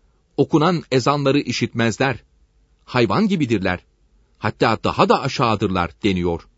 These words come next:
Ha öküz trene bakmış, ha ateist güneşe bakmış. Arasında ne fark var? Güneş şimdiki yerinden çok uzakta olsaydı, soğuktan her yer donardı. Şimdikinden çok yakın olsaydı,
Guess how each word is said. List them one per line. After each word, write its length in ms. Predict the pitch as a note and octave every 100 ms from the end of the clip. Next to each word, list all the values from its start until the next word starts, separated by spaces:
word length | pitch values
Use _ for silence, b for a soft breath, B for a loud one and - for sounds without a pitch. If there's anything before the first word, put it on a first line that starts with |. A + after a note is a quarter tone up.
| _ _ _ _ _ _ _ _ _ _
Ha 220 | - A#3 -
öküz 460 | F3 F#3 A#3+ G#3+ - _
trene 400 | C#3+ C#3 D#3 G3+
bakmış, 500 | D#3+ - C3 - - _ _ _ _ _
ha 220 | - F3 -
ateist 540 | A#2+ - B2 C#3 - - -
güneşe 420 | C3 A2+ G2+ F3+ B2
bakmış. 440 | E2 F#2 F#2 - _ _ _ _ _
Arasında 420 | G#2+ G#2 - G2+
ne 140 | F2+ E3+
fark 320 | - F#2 -
var? 160 | F2+ - _ _ _ _ _ _ _ _ _
Güneş 400 | B2 C#3+ C3 - _ -
şimdiki 440 | - B2 A2+ G#3
yerinden 500 | G3 E3 D#3 D3 C#3
çok 200 | - B3
uzakta 420 | - C#3+ C3+ - C3
olsaydı, 540 | G#2 - C3 F#3+ D3 - _ _ _ -
soğuktan 600 | - C3+ C3+ - C3+ A2+
her 200 | - G#3+
yer 260 | E3 G2 F2+
donardı. 480 | G2 F2+ E2+ F#2+ - _ _ _ _ _ _ _ _ _
Şimdikinden 720 | - B2+ B2 - C3 B2+ B2
çok 280 | - C#3 C3
yakın 240 | A#2 B2
olsaydı, 540 | G#2+ G#2 B2 D#3 A3